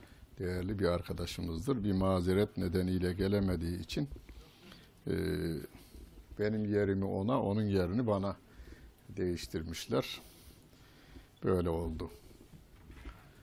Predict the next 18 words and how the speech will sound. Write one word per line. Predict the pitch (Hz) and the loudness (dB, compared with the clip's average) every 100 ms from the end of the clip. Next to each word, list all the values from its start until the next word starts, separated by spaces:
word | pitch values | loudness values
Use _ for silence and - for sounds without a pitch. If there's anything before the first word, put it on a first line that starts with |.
| - - - - - | -18 -14 -14 -16 -14
Kur'an-ı | - 165 160 110 | 0 4 4 2
Kerim'de | - 104 104 120 - | 0 2 2 0 -2
istikamet | - - 107 - 104 104 113 117 - - - - | -2 -6 -6 2 4 6 4 2 -2 -14 -8 0
başlığı | 98 - 101 98 | 0 2 0 2
altında | 95 92 - 98 92 95 101 87 - | 2 0 -2 -2 0 4 4 4 -4
bir | - | -12
konuşma | 95 95 90 - 95 95 90 | -4 -2 -2 -2 -2 0 0
yapmam | 90 87 - 87 90 | -2 -4 -4 -6 -6
istendi. | - - 87 87 131 147 - - - - - - - - - - - - - - - - - - - | -12 -12 -10 -4 -4 -4 -12 -20 -20 -20 -20 -20 -20 -20 -20 -20 -20 -16 -14 -14 -16 -18 -20 -10 0
Ben | 120 110 | 2 2
de | |
size | 107 - 104 123 135 - - - - - - - - - - - - - - - - - - | 0 -2 2 4 4 2 -16 -20 -20 -20 -20 -20 -20 -20 -20 -20 -20 -20 -20 -20 -20 -20 0
birçok | 123 110 - 104 - | 0 2 2 2 2
yerde | 98 95 95 | 2 2 2
ezberlettiğim | 135 107 95 90 95 92 92 - 98 113 135 | 2 2 -2 -2 -2 0 -4 -4 -4 -2 0
bir | 101 95 - 98 95 | 0 -2 -2 -2 0
ayet-i | 101 117 - | 0 -2 -6
kerimeyi | - 95 90 90 90 90 95 139 | -6 -4 -2 -2 -2 -2 0 -2